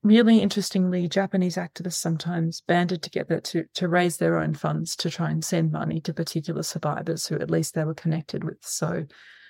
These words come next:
so in the end, the story of most survivors is that there has been some recognition globally, and certainly there are movements across the world to support this issue,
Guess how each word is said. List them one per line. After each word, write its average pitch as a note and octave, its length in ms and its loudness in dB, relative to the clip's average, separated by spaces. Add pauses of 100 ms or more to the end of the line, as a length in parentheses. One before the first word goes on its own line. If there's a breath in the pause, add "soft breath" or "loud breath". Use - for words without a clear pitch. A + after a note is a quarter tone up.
(260 loud breath)
so G3 220 10
in A3+ 240 12
the A3 160 12
end, A3+ 460 4 (180)
the A3 140 0
story F#3+ 500 10
of - 140 -2
most F#3+ 280 4
survivors G3 680 0
is - 220 -6
that - 180 0 (100)
there G3+ 140 6
has G3 280 6
been F#3 260 6
some F#3 440 0 (100)
recognition E3 800 -2
globally, F3 600 2
and F3 100 0
certainly F3 380 -2
there E3 120 0
are D#3+ 60 0
movements E3+ 460 2
across E3 260 -4
the E3 100 -4
world E3 340 2
to D#3+ 100 -8
support E3 340 -6
this D#3+ 220 -4
issue, F3 360 -6